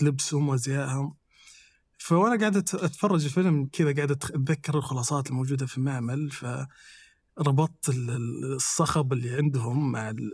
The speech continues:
مع ال-، لبسهم الغريب وألوانهم، آه، كأنه أوحت لي كذا عطر. فإنك تبدأ إنك لا تتخيل شيء. آه، حاول أن، آه، كان يرسم لوحة.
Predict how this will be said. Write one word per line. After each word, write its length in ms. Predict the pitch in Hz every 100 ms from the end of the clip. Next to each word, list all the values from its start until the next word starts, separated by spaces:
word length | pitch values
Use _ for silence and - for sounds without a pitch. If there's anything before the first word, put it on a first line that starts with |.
| -
مع 120 | 147
ال-، 200 | 135 143 135 - 151 143 139 - _ 160
لبسهم 400 | 160 - 139 131
الغريب 460 | 135 139 165 139
وألوانهم، 1120 | 127 - - 143 151 139 123 117 160 196 160 147
آه، 360 | - 147 151 - _ _ _ -
كأنه 300 | 165 175 160
أوحت 340 | 139 170 170
لي 100 | 127
كذا 640 | 131 139 139 131 131 143 -
عطر. 420 | 135 139 131 113 _ _ _ _ _ _ _
فإنك 800 | - - 147 143 139 139 131 123 - _ _ _ _ _ _ - 175 151 151 -
تبدأ 760 | - 190 160 156 175 214 170 160
إنك 240 | 165 165
لا 80 | 202
تتخيل 400 | 190 - 127 104
شيء. 240 | - 87 - _ _ _ _ -
آه، 500 | - - - - -
حاول 680 | - 180 196 196 185 202 180
أن، 220 | 165 160
آه، 640 | 156 151 143 139 131 139 - - _ _ _ _ -
كان 220 | 180 190
يرسم 320 | 175 - 139
لوحة. 340 | 120 - -